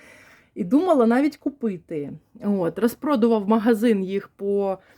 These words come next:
м, але там такі кольори були дивні, а тут, бачите, вони так підібрані, цікаво, що вони підійдуть, е, і на щось різдвяне. От, ну, які класні. Там с-, не видно, там ще вон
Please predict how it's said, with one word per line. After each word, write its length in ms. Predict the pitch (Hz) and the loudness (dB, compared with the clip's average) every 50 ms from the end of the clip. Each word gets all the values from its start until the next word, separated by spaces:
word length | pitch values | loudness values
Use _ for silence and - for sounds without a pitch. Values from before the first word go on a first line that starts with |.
| _ _ _ _ _ - | _ _ _ _ _ -14
м, 280 | - 180 196 190 - - | -10 -8 -8 -8 -8 -2
але 200 | - 202 226 285 | 0 2 2 4
там 160 | 285 294 294 285 | 4 2 2 2
такі 180 | 294 262 - | 0 -2 -4
кольори 420 | 269 - 302 285 294 294 294 381 427 | -2 2 2 2 4 4 4 2 2
були 320 | 392 294 285 240 247 226 | 2 2 2 2 2 0
дивні, 540 | 170 165 233 226 202 175 160 185 180 180 - | 0 0 0 0 0 -2 -4 -8 -8 -8 -6
а 100 | - 185 | -6 -6
тут, 200 | - - 359 359 | -4 -4 -4 -2
бачите, 400 | 240 277 339 370 - 330 - 254 | 0 0 -2 0 -2 -4 -2 -2
вони 220 | 220 226 233 262 277 | 0 2 2 2 2
так 220 | - 277 220 - | 0 -4 -6 -8
підібрані, 580 | - - 202 196 302 370 427 415 349 294 269 277 | -10 -10 -4 -2 0 0 2 2 4 4 2 2
цікаво, 440 | - 285 269 - 269 226 208 202 | 0 -4 -2 0 0 0 0 -2
що 160 | 202 - - 208 | -6 -8 -6 -2
вони 200 | 226 233 277 320 | 0 0 0 0
підійдуть, 640 | - - 240 202 254 302 294 302 302 277 - - _ _ _ _ _ _ _ _ _ _ _ - | -4 -8 -6 -4 -2 -2 0 2 2 0 0 -4 _ _ _ _ _ _ _ _ _ _ _ -12
е, 440 | - 202 208 208 208 208 208 202 202 | -6 -4 0 0 2 2 2 2 0
і 240 | 185 185 233 262 294 | 2 2 4 4 6
на 680 | 277 269 269 285 285 285 285 285 277 269 269 262 262 233 - - - _ - - | 4 4 4 4 2 2 2 2 2 2 2 0 0 -2 -4 -10 -20 _ -20 -16
щось 300 | - - 277 262 - 285 | -6 -4 -4 -2 0 0
різдвяне. 920 | 269 262 233 226 208 220 254 285 302 359 415 427 381 285 208 180 170 165 - _ _ _ _ _ _ _ _ _ _ _ _ _ _ _ _ _ _ - | -2 -2 -2 -2 -4 -4 0 2 2 2 2 2 0 -2 -4 -4 -8 -12 -16 _ _ _ _ _ _ _ _ _ _ _ _ _ _ _ _ _ _ -12
От, 280 | 202 202 190 185 170 165 165 - 196 190 175 | -8 -6 -4 -4 -4 -4 -6 -8 -8 -8 -4
ну, 320 | - 208 226 214 175 165 - _ _ | 0 0 0 0 0 -4 -12 _ _
які 300 | - 185 180 _ - 175 | -14 -14 -12 _ -14 -14
класні. 480 | 160 - _ - 180 160 165 - - 175 | -14 -14 _ -6 -6 -6 -4 -6 -8 -8
Там 200 | - 196 185 - | -6 -6 -8 -8
с-, 100 | - - | -10 -10
не 180 | - 185 208 220 | -2 0 2 2
видно, 260 | 214 277 269 233 226 | 4 4 4 4 4
там 180 | 214 214 208 202 | 4 2 -4 -6
ще 160 | - - 202 | -6 -8 -10
вон 180 | 190 185 185 | -10 -8 -10